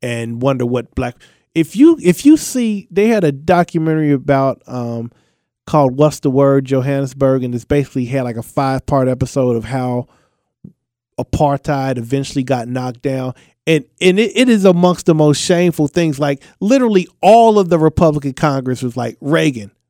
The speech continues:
why are we boycotting South Africa?" And he's like, "No, th-, there are, there are allies, and we went," and it, w-, it was like, it got to the point that they just had to, like, like, overrule him. And it was like,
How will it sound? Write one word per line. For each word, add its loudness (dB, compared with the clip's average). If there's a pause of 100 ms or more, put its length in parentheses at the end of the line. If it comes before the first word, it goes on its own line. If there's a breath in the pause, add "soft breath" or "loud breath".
(320)
why 4
are 4
we 2
boycotting -2
South -6
Africa?" -10
And -6
he's -2
like, -4 (180 soft breath)
"No, -6 (500)
th-, -2
there 2
are, -4
there 0
are -4
allies, -6
and -10
we -4
went," -8
and -4
it, 0
w-, -4
it -8
was -2
like, -8
it -12
got -4
to -16
the -10
point -14
that -16
they -8
just -18
had -12
to, -16
like, -16 (580)
like, -10 (300)
overrule 4
him. -12
And -2
it 0
was 0
like, -8